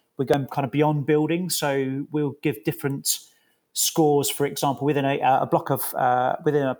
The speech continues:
apartment block, we'll know if the property's on the first or ground floor or on the top floor. And so from, for example, from a flood insurance perspective, that'll be a different, di-, different risk profile. Um, you might, might not want to insure a ground floor property for flood,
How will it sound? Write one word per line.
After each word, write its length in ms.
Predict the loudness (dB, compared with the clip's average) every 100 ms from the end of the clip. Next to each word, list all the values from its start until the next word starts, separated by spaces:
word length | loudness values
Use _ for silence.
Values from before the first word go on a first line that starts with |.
| -10
apartment 480 | 0 0 0 -2 2
block, 320 | 0 0 -16 _ _ -4
we'll 120 | 0
know 160 | 2 0
if 140 | 0
the 60 | -4
property's 440 | -2 -2 -4 -2
on 120 | -2
the 80 | -2
first 400 | 0 2 2 -2
or 160 | -4 -2
ground 300 | 0 0 0
floor 400 | -4 0 0 0 -6 _ _ -6
or 180 | -2 0
on 100 | 0
the 60 | -2
top 280 | -2 -4
floor. 360 | -2 0 0 -2 -4
And 200 | -2 0
so 160 | -2
from, 200 | -2 -6 -8
for 140 | -4
example, 540 | 0 0 -2 -6 -6
from 180 | -4 -2
a 60 | -2
flood 240 | 2 2
insurance 420 | 0 -2 -2 -4
perspective, 680 | -6 -2 -2 -2 -4 -4 -4 -12 _ -16 -4
that'll 120 | 0
be 80 | 2
a 40 |
different, 380 | 0 0 -4 -8 -4
di-, 100 | -4 0
different 260 | -2 -2
risk 180 | -4 -4
profile. 600 | 2 2 4 4 2 -2 _ _ _ _
Um, 200 | 0 0
you 100 | 2
might, 160 | 2 2 -2 -8 -2
might 180 | -2
not 140 | -2 -4
want 220 | -4 -4
to 120 | -4
insure 560 | -4 -4 0 2 0 0
a 160 | 0 -2
ground 320 | 0 0 0
floor 160 | -2 -4 -4
property 320 | -4 -4 -12
for 120 | -10
flood, 360 | -4 2 2